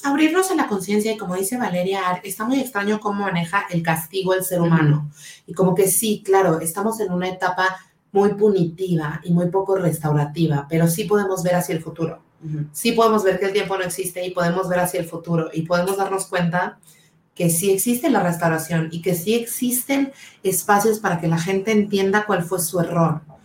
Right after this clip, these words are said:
Speaker 1: Y que sí existen esas posibilidades y que también, oh my God, también existe gente narcisa de profesión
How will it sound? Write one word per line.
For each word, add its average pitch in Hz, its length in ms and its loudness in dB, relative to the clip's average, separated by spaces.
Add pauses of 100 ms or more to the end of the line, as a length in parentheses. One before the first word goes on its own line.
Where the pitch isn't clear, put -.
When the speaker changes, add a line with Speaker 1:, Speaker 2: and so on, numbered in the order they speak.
(220)
Speaker 1:
Y - 100 -12
que 214 100 6
sí 226 140 4
existen 262 360 2
esas 262 220 -2
posibilidades 185 720 0
y 208 220 -2
que 190 160 6
también, 190 880 2
oh 208 200 4
my 214 220 6
God, 190 300 2
también 180 480 2
existe 190 500 -4
gente 156 580 -2 (380)
narcisa 190 1200 2 (320)
de 175 160 0
profesión 156 960 -2